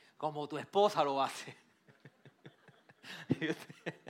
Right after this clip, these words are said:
<laughs> ay, Dios mío, hay que reírse. Iba a decir algo, no, no. <laughs> Y me dejan, me voy. Usted establece un estándar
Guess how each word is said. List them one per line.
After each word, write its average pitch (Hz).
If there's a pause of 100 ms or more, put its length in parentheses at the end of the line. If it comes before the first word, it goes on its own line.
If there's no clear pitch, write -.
(2250)
<laughs> -
ay, 127
Dios 95
mío, 92 (260)
hay 113
que 117
reírse. 113 (4000)
Iba 107
a 107
decir 107
algo, 95
no, 92
no. 95
<laughs> -
Y 113
me 110
dejan, 113
me 107
voy. 90 (960)
Usted 160
establece 226
un 165
estándar 123